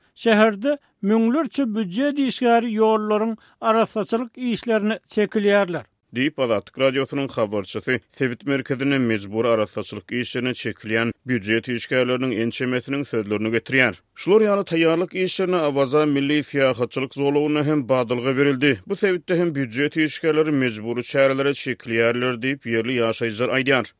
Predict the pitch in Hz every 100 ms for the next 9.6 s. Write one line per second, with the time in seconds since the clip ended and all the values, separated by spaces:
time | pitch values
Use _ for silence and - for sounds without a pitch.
0 | _ - 139 131 139 127 123 131 131 147
1 | 123 143 226 208 214 175 190 190 180 180
2 | 151 151 151 175 - 170 180 175 180 147
3 | 131 135 135 147 - 147 127 135 156 147
4 | 147 160 151 151 131 120 113 - 123 123
5 | 117 113 120 - 127 127 135 - 135 135
6 | 139 110 117 - 110 113 113 123 - 120
7 | 113 110 110 120 110 101 110 113 131 -
8 | 131 131 131 135 - 110 123 117 107 127
9 | - 135 135 139 135 147